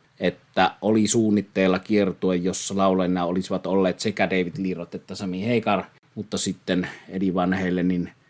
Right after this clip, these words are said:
kunnon terveyden rapistuminen syövän kourissa sitten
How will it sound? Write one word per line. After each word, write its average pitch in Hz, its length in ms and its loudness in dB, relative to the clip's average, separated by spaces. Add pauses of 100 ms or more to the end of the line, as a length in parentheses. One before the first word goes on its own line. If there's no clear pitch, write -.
(140)
kunnon 104 520 4 (140)
terveyden 90 760 0
rapistuminen 87 920 -4 (140)
syövän 85 500 -4 (360)
kourissa 113 560 4
sitten 90 440 -4